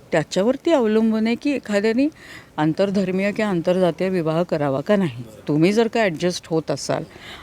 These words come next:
आणि समोरची व्यक्ती तुम्हाला ॲडजस्ट करून घ्यायला तयार असेल किंवा तेही तुमच्याप्रमाणे बदलायला तयार असेल, तर जरूर करा.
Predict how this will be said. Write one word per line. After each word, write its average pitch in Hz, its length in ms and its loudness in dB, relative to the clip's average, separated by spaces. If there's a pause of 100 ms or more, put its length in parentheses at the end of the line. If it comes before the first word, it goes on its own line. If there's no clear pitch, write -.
आणि 233 180 4
समोरची 233 440 0
व्यक्ती 226 280 -4
तुम्हाला 208 320 -2
ॲडजस्ट 175 360 -2
करून 190 260 -2
घ्यायला 170 260 2 (100)
तयार 147 280 2
असेल 131 340 0 (100)
किंवा 170 160 0 (100)
तेही 160 220 2
तुमच्याप्रमाणे 190 640 0
बदलायला 147 440 -2
तयार 175 180 -4
असेल, 190 320 -10
तर 202 60 -4
जरूर 185 320 2
करा. 277 260 -2